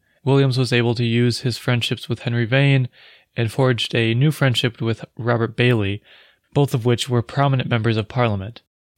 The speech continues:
After receiving a letter by John Cotton, a letter that was not kind to Williams and likewise to those that wanted to see a centralized church,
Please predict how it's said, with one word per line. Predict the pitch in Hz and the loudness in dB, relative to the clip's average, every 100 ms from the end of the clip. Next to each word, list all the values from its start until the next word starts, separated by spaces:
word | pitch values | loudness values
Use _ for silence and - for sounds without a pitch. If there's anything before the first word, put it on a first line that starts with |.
| - | -2
After | 127 - | 0 2
receiving | 131 127 - 147 139 | 2 2 2 2 2
a | 120 | 2
letter | 113 113 | 0 0
by | 110 110 | 0 -2
John | 104 110 107 | -2 -2 -2
Cotton, | - 123 123 117 107 _ _ _ _ - | -4 -2 -2 -4 -10 _ _ _ _ -2
a | 117 | 0
letter | 110 113 113 | 2 2 0
that | 107 107 - _ | 0 -2 -4 _
was | 113 107 104 104 101 - _ - | -8 -2 -2 -2 -4 -10 _ -8
not | 120 127 127 | -2 0 -2
kind | - 127 120 107 101 | -4 0 0 -2 -4
to | - 110 | -2 -2
Williams | 107 101 101 104 110 | -2 -2 -4 -6 -6
and | 107 104 - | -8 -10 -10
likewise | 123 117 113 113 104 107 104 - - - | -4 -4 -2 -2 0 -2 -4 -12 -14 -8
to | 117 | -2
those | 117 113 107 | 0 0 -2
that | 117 | -4
wanted | 117 113 110 | -2 -2 -4
to | 117 | -6
see | 113 143 117 110 | -6 -4 -2 -2
a | |
centralized | 104 127 113 117 107 101 | -2 -4 -2 -2 -2 -2
church, | - 110 104 - | -4 -4 -4 -8